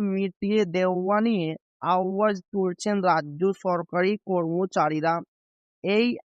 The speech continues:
আবহে তাদের একটি বড় দাবি মেনে নিল রাজ্য সরকার। বৃহস্পতিবার অর্থ দপ্তর জানালো, জন্মাষ্টমীর জন্য আগামী শনিবার ষোলোই আগস্ট ছুটি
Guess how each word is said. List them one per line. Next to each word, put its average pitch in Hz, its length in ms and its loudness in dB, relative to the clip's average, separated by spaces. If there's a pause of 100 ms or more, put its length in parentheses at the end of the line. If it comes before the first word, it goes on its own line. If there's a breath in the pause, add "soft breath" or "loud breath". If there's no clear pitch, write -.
(140)
আবহে 214 440 2 (160)
তাদের 185 380 2 (240)
একটি - 280 -4 (160)
বড় 180 300 0 (140)
দাবি 170 320 2 (160)
মেনে 185 320 0
নিল 190 220 0 (100)
রাজ্য 151 380 0 (220)
সরকার। 160 480 0 (460)
বৃহস্পতিবার 214 1120 2 (200)
অর্থ 180 220 -4 (220)
দপ্তর 185 460 -2 (100)
জানালো, 175 500 0 (500)
জন্মাষ্টমীর 214 1200 2
জন্য 208 340 0 (600)
আগামী 196 380 0 (240)
শনিবার 208 540 2 (120)
ষোলোই 208 500 0 (220)
আগস্ট 175 400 0 (160)
ছুটি 202 380 -2